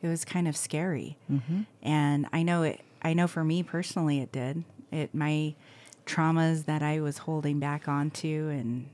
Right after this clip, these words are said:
Speaker 1: and, you know, everything else, all my demons came out in a different way. And I really had to face them. I really had to say, "You know what? It's time. I'm, I'm an elected official. I can't, I have to be,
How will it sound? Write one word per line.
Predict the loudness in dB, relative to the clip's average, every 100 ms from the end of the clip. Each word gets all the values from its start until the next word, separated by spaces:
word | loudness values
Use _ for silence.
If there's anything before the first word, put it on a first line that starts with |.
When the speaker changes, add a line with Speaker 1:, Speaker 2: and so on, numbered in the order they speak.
| -20 -20 _ -10
Speaker 1:
and, | -4 -2 -4 -4
you | -2
know, | 0 0
everything | -2 -4 -2 0
else, | 0 -2 -4 -6
all | -4
my | -4
demons | -2 0 2 2 0 -2 -8 -18 -20 -20 -20 -2
came | 2 4
out | 4 2
in | 0
a |
different | -2 -4 -6 -6
way. | -4 -2 -4 -6 -10 -8
And | -2 0 2 0 0 -2 -4
I | -2
really | 0 2 0 0
had | -2
to | -4
face | -2 -2 -2
them. | -6 -6
I | -4
really | -4 -2 -2
had | -2
to | -4
say, | -4 -2 -2 -4 -6 -20 -20 -20 -8
"You | 2
know | 4
what? | 4 0
It's | -4 -4
time. | -2 0 2 2 2 2
I'm, | 2 0 -2 -6 -20 -20 -20 -8 0
I'm | 2
an | 4
elected | 2 0 -2
official. | -4 -4 -4 0 2 2 0
I | -2
can't, | -2 0 2 2 2 -2 -8 -8 -10 -6
I | 0
have | 0 0
to | -2
be, | 0 0 0